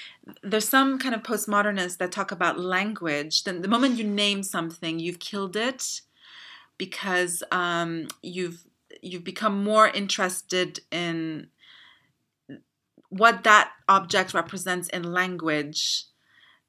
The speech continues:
And so you've kind of now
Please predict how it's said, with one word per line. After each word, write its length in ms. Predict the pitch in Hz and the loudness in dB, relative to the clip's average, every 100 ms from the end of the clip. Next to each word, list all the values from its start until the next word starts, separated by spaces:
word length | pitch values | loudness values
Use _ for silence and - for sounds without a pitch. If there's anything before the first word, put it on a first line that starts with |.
| - | -10
And 160 | 175 | -6
so 80 | 175 | -4
you've 300 | 170 180 175 | -4 -4 -6
kind 260 | 220 190 185 | -6 -4 -6
of 300 | 180 - - _ _ _ - | -8 -14 -20 _ _ _ -6
now 580 | 180 180 180 170 165 | 2 4 4 2 -6